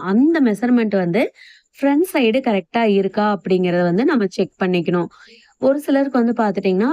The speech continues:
பேக் சைடு மார்க் பண்றதுக்கும் ஃப்ரண்ட் சைடு மார்க் பண்றதுக்கும் வந்துட்டு டிஃபரன்ஸ் வரும். சரிங்களா? அந்த மாதிரி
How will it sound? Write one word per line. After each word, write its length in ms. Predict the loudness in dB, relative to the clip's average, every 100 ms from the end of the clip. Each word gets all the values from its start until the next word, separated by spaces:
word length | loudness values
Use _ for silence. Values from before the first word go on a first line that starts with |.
| 0
பேக் 300 | -2 -4 -4
சைடு 240 | -4 0
மார்க் 300 | 2 0 -2
பண்றதுக்கும் 560 | -2 0 -2 -2 0 0
ஃப்ரண்ட் 340 | 0 -2 -2
சைடு 260 | -2 -2 0
மார்க் 260 | 0 -2 -4
பண்றதுக்கும் 500 | -4 -2 -2 -2 -2
வந்துட்டு 280 | -2 -2 -2
டிஃபரன்ஸ் 480 | -2 -4 0 -2 -2
வரும். 260 | -2 -4 -6 _ _ _ _
சரிங்களா? 460 | -4 -2 -2 -2 -4 -2
அந்த 240 | 0 2
மாதிரி 260 | 2 2 0